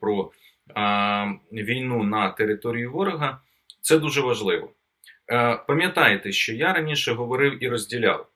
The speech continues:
психологічні аспекти. От для мене удари по Москва-Сіті — це психологічний аспект. Тобто це виключно, е, удар на психологію,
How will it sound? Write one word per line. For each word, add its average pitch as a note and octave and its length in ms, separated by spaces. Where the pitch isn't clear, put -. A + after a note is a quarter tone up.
психологічні C#3+ 720
аспекти. - 580
От D#3 120
для C#3+ 120
мене D3+ 220
удари B2+ 400
по A#2+ 140
Москва-Сіті — B2 720
це - 160
психологічний B2 760
аспект. - 400
Тобто C#3+ 300
це G3 640
виключно, C#3+ 580
е, A#2 1120
удар B2 320
на A#2 120
психологію, D#3+ 840